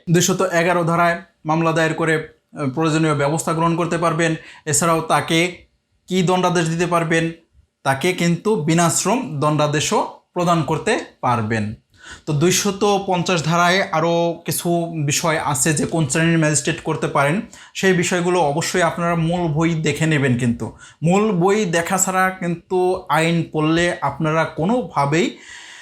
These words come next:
একবারে সাফল্যের দ্বার প্রান্তে আসতে পারবেন না। আমার আপনাদের সামনে, আহ, অনুরোধ, আমি যে আইনগুলো আপনাদের সামনে পর্যালোচনা করছি, এটা আপনাদের আগ্রহ সৃষ্টি করা মাত্র, এবং যাতে আপনারা শুনে শুনে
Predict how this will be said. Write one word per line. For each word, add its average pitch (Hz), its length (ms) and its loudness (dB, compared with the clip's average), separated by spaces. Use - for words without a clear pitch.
একবারে 170 460 2
সাফল্যের 196 760 0
দ্বার 160 380 4
প্রান্তে 151 520 -2
আসতে 127 340 -6
পারবেন 123 340 -2
না। 117 440 2
আমার 180 260 2
আপনাদের 165 360 0
সামনে, 180 580 0
আহ, 131 500 0
অনুরোধ, 170 480 2
আমি 185 360 0
যে 165 300 0
আইনগুলো 160 480 0
আপনাদের 156 300 0
সামনে 170 240 -2
পর্যালোচনা 151 640 -2
করছি, 139 800 -2
এটা 175 380 0
আপনাদের 160 600 -2
আগ্রহ 180 520 2
সৃষ্টি - 480 -2
করা 147 240 0
মাত্র, 117 500 -2
এবং 185 340 0
যাতে 170 240 -2
আপনারা 170 280 0
শুনে 170 360 0
শুনে 196 400 0